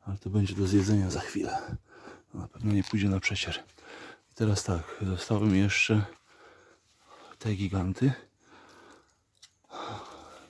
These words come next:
I tutaj to wszystko. Chyba najwięcej zabawy będzie z tymi koktajlówkami, żeby to wszystko wyzbierać. No ale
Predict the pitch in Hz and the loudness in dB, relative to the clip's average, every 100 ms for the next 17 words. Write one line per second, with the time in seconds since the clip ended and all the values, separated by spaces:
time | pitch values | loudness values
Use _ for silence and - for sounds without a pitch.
0 | - 113 117 - 104 - 95 - 101 - | -20 -18 -18 -12 -10 -6 -6 -6 -8 -10
1 | - - - - _ _ _ - - - | -12 -12 -14 -20 _ _ _ -20 -20 -20
2 | - _ 571 554 - - _ _ - - | -20 _ _ -20 -20 -20 _ _ -20 -20
3 | - - - - 107 101 104 110 107 104 | -20 -20 -20 -8 0 2 2 2 2 2
4 | 104 104 101 104 98 98 98 101 107 101 | 4 4 4 2 2 2 2 4 4 2
5 | - _ _ - - - - _ _ - | -6 _ _ -20 -20 -20 -20 _ _ -20
6 | _ 107 104 107 101 - _ _ _ _ | _ -2 0 2 0 -8 _ _ _ _
7 | _ _ _ _ _ _ - 110 - 107 | _ _ _ _ _ _ -14 -8 -2 0
8 | 107 - 120 101 98 98 98 - 101 101 | 0 2 4 4 2 -2 -6 -6 -4 0
9 | 101 101 117 - - - - - _ _ | 6 6 6 8 8 8 2 -4 _ _
10 | _ _ _ _ _ _ 107 101 101 101 | _ _ _ _ _ _ -6 -2 0 0